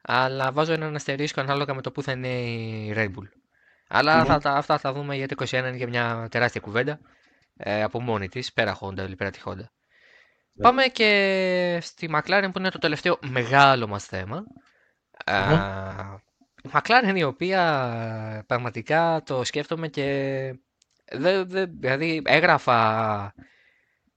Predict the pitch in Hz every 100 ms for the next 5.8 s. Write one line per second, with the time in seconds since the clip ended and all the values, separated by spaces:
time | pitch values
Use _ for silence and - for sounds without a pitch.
0 | _ - 107 104 104 104 95 92 95 92
1 | 92 90 92 123 127 117 104 113 113 113
2 | 113 104 95 98 95 98 95 - - 98
3 | 95 135 147 151 - 208 170 120 107 101
4 | 95 92 90 92 92 95 - - - 95
5 | 135 135 147 147 143 143 123 -